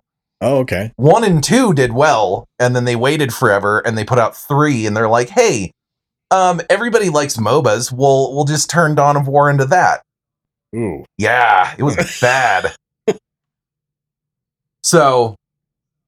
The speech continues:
Speaker 2: uh, Homeworld three was in development for a long time. Eventually, somebody else bought the rights,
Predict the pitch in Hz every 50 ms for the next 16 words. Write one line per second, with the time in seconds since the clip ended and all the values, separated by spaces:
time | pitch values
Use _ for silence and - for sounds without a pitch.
0 | _ _ _ _ _ _ _ _ _ _ _ _ _ _ _ - 143 131 120 117
1 | 113 107 - - - 165 170 170 170 170 160 - - 170 160 160 151 151 143 -
2 | 151 147 143 123 135 131 131 135 - 131 131 123 127 123 - - - - 117 113
3 | 113 110 110 92 117 117 113 120 120 120 117 113 110 - 123 113 110 113 113 113
4 | 107 92 117 120 117 113 - 131 123 117 113 107 - - 131 120 113 107 107 107
5 | - 123 120 123 123 117 - - - 113 104 107 104 - 113 107 101 104 104 104
6 | 107 107 107 - - - - -